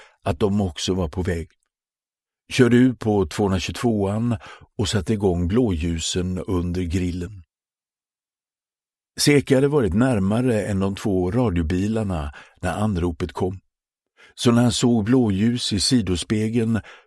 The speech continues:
förstod han att de hunnit ikapp. Han kunde knappt se något på småvägarna,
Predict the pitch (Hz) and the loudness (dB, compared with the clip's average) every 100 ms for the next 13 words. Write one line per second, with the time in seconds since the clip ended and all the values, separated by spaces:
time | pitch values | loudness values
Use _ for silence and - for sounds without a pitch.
0 | - 117 - 120 110 101 101 98 90 92 | -4 -4 2 0 2 0 0 -2 -2 -2
1 | 87 76 92 90 85 90 101 82 _ _ | -2 -2 -2 -2 -6 -6 -6 -8 _ _
2 | _ _ _ _ _ _ _ _ _ _ | _ _ _ _ _ _ _ _ _ _
3 | _ - 98 107 98 98 82 101 101 - | _ -2 2 4 4 2 0 -2 -2 -4
4 | - - 110 107 107 92 80 76 - 80 | -6 -2 0 0 -2 -2 -6 -8 -6 -6
5 | 78 107 110 76 78 82 82 82 | -2 -2 -2 -2 -4 -6 -8 -8